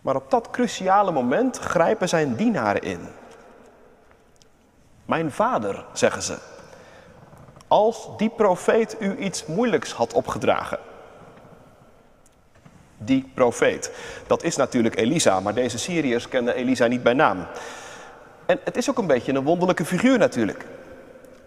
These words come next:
Hij laat zich niet eens zien. Hij stuurt zijn knecht naar buiten met een vreemde opdracht.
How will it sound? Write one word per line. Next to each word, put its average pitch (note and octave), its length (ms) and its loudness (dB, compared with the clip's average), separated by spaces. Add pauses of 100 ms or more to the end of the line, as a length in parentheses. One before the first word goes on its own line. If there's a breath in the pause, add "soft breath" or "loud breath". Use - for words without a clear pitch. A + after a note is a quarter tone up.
(240)
Hij A#2 120 0
laat G3 240 2
zich - 140 -4
niet G3+ 120 0
eens G#3 220 2
zien. C4 320 0 (680 loud breath)
Hij - 100 0
stuurt B3 280 2
zijn D#3+ 140 2
knecht G3+ 260 2
naar G3+ 100 4
buiten G#3 320 6
met F#3 100 0
een B2+ 120 0
vreemde D3+ 320 4
opdracht. F3 500 0